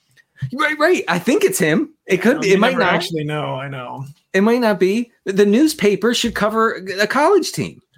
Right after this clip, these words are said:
Speaker 2: Seems,
Speaker 1: I think.
Speaker 2: it also seems very tenable with the way gambling is in the United States,
Speaker 1: <laughs>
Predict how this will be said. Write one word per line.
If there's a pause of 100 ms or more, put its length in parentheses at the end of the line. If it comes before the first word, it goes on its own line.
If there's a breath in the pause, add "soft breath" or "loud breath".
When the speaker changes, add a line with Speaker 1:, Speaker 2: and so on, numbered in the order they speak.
Speaker 2:
Seems,
Speaker 1:
I
think.
Speaker 2:
it
also
seems
very
tenable
with
the
way
gambling
is
in
the
United
States, (200)
Speaker 1:
<laughs>